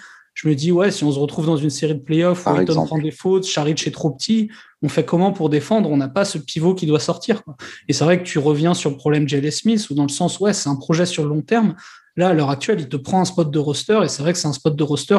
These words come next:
Speaker 1: qu'on aurait pu utiliser sur un pivot défensif que, qu'on n'a pas en rotation derrière Ayton.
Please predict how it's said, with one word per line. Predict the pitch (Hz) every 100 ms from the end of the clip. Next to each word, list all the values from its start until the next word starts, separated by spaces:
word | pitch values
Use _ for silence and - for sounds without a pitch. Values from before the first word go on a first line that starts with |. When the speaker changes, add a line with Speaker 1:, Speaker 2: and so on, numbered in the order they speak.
| 202
Speaker 1:
qu'on | 151
aurait | 139 131
pu | 147
utiliser | 135 - 151 147 196 202 - - -
sur | - 185 165
un |
pivot | 135 170 165
défensif | 151 139 156 - - 202 - _ _
que, | - 143 135
qu'on | 135 151
n'a | 143
pas | - 202
en | 175
rotation | 151 139 147 - 165
derrière | 156 147 143
Ayton. | 151 - 143 143